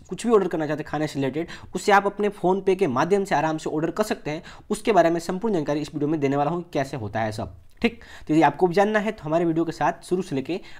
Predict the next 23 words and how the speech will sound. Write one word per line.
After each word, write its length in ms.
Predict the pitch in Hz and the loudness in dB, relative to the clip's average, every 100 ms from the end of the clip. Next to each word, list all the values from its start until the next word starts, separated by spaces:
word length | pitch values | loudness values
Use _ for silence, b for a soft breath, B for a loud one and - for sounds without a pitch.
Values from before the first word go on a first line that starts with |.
| - | -2
अंत 200 | 156 - | -2 0
तक 240 | 180 185 135 | -2 -2 -4
बने 220 | 135 139 | 0 4
रहेगा। 360 | 151 151 135 107 B B 190 | 6 6 4 2 B B 2
दोस्तों, 400 | 254 - 190 247 B B B | 2 2 -4 -4 B B B
मैं 120 | 123 | 2
हूँ 160 | 131 131 | 2 2
सूर्यप्रकाश 460 | 127 - 139 139 143 | -2 -6 0 2 2
चौबे 300 | 185 143 135 | 0 2 2
और 140 | 131 | 4
आप 140 | 131 156 | 2 2
देख 200 | 165 185 | -2 -4
रहे 60 | |
हैं 60 | 170 | -6
मेरा 100 | 139 | -6
चैनल 160 | 139 185 - | -8 -12 -6
चौबे 200 | 131 113 | -4 -4
टेक्निकल। 440 | 117 117 131 120 85 b b b 135 | -6 -6 -4 -2 -4 b b b -6
दोस्तों, 180 | 143 131 | -4 0
चलिए 120 | 147 | 4
आज 140 | 165 | 2
की 120 | - 135 | 2 -2
जो 280 | 127 147 | -2 -2